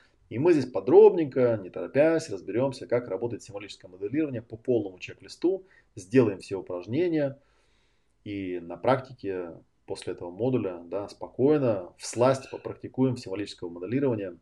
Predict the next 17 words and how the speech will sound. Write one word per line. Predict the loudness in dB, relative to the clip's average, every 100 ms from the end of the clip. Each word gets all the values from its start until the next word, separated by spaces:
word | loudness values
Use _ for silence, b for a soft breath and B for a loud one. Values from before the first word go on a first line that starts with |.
| _ _ _ _ _ -16
и | -14 -12
посмотрим, | -14 -4 -4 -2
как | -6
оно | -8 -10
работает. | -10 -16 -18 _ _ _ _ _ _ _ _ _ _ _ _ -6
Это | -4
четвертый | -2 -4 -4 -6
модуль. | -10 -12 -16 _ b b b b
Первый | 6 8 8
модуль — | 0 0
пять | 0 0
точек | -6 -2
баланса, | 4 6 4 0
второй | -8 -2 0
модуль | 0 -6 -8 -12 _ _
Life | 2 2 2 2
Pro, | 4 4